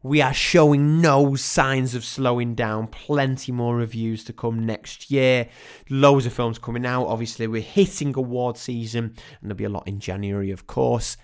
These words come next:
And we do have some good conversation episodes lined up for next year, so stay tuned for them. We've got a massive back catalogue.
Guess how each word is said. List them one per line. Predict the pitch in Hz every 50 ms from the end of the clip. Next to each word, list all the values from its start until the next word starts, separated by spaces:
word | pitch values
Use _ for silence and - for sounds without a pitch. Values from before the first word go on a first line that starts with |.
| _ _ _ _ 107
And | 110 110 101 98 95 95 - -
we | - 101
do | 98 _ - 101 98 98 95 - - -
have | - - - 92 90 90 127 -
some | - - - - - 104
good | - - - - -
conversation | - 90 95 101 - - 90 - - -
episodes | - 98 - - - - 90 98 -
lined | 95 92 92 92 95 98 - -
up | 113 104 98 - - - - - - - _
for | - - - 113
next | 110 117 123 123 - - - - - - -
year, | 135 131 147 151 147 143 143
so | - - 131
stay | - - - 156 160 160
tuned | - - 165 156 143
for | -
them. | 151 131 151 147 139 143 139 - - - - _
We've | - 170
got | - -
a | - 208
massive | 214 226 214 - - 185 160 -
back | - 160 - - -
catalogue. | - 156 151 - - - 175 160 151 151 147 147